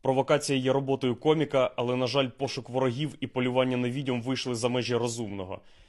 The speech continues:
Я запевняю, що хотів бути з вами відвертим, бо поважаю вас і вважаю, що той, хто каже неприємну правду, набагато безпечніший за того, хто каже те, що хочуть люди почути. У України є справжні вороги,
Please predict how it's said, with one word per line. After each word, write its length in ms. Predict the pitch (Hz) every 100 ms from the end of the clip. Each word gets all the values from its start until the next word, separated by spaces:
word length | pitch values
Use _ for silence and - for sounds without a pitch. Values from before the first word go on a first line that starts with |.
| - -
Я 80 | 127
запевняю, 500 | 127 135 139 143 127
що 160 | - 120
хотів 240 | 127 135
бути 240 | 123 135
з 80 | 120
вами 220 | 120 120
відвертим, 640 | 117 120 123 151 147 147 - - 113
бо 100 | 123
поважаю 600 | 131 123 110 123 123 131
вас 300 | 143 - -
і 60 | 123
вважаю, 440 | 117 131 139 131
що 160 | 123 131
той, 160 | 139
хто 180 | 127 131
каже 260 | 135 123 127
неприємну 560 | 123 117 127 127 120
правду, 380 | 113 139 143 135
набагато 400 | 123 117 120 127
безпечніший 680 | 117 120 - 139 - 123 127
за 160 | 110 117
того, 360 | - 139 147 147 - -
хто 200 | - 143
каже 260 | 143 123 127
те, 180 | -
що 200 | 147 -
хочуть 360 | 131 135 - 120
люди 220 | 123 127
почути. 520 | 120 120 - 101 95 - - _ _ - - - - - - -
У 100 | 135
України 460 | 139 147 156 147
є 60 | 139
справжні 460 | 131 147 135 117 123
вороги, 440 | 123 117 147 156